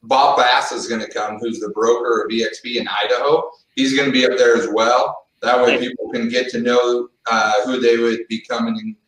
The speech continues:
Speaker 1: into business with. But the one that I'd add on is, is the people, and, and, and like what Jason said, it, we do wanna have fun. We were, we have our model set up with our team, and we got an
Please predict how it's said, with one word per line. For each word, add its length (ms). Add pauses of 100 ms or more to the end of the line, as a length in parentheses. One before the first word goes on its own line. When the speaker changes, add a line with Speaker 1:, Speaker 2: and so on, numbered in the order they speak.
(140)
Speaker 1:
into 220
business 380
with. 180 (760)
But 340
the 80
one 220
that 100
I'd 180
add 300
on 400
is, 240
is 260
the 140
people, 800
and, 260 (120)
and, 300
and 100
like 180
what 140
Jason 440
said, 320
it, 200 (280)
we 180
do 220
wanna 220
have 280
fun. 440 (400)
We 120
were, 460
we 140
have 260
our 240
model 340
set 240
up 180
with 140
our 140
team, 320
and 120
we 140
got 260
an 100